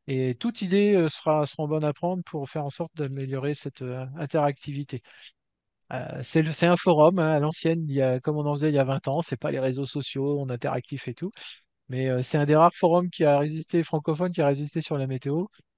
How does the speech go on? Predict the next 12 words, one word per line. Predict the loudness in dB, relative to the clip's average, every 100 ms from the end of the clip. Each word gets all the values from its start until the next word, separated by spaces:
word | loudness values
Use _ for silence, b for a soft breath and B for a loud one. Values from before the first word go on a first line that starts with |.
| _
parce | -10 -10
qu'on | -4 -2
est | 0
assez | -2 -2
sévère | -2 2 2 0
sur | -2 -4
la, | -4 -6 -10
sur | -8 -6
la, | -4
sur | -6 -8
sa | -4 -4
gestion. | -4 -6 -8